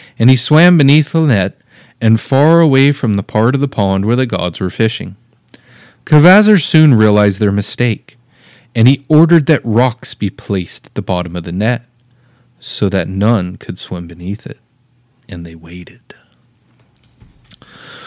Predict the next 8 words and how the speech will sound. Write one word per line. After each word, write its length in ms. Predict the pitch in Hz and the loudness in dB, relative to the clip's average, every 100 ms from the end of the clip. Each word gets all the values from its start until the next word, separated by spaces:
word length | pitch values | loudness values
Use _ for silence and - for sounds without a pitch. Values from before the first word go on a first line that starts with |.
| - - _ _ _ _ - | -20 -20 _ _ _ _ 0
Loki 360 | 127 190 220 | 4 4 4
looked 280 | 190 170 - | 4 4 2
with 100 | 151 | 2
amusement 580 | 131 107 110 120 110 95 | 4 4 4 4 0 -4
at 100 | 95 | -4
the 80 | 98 | -6
god's 340 | 95 95 87 | -2 -2 -4
trap 560 | - - 104 98 - | -10 -6 -4 -4 -8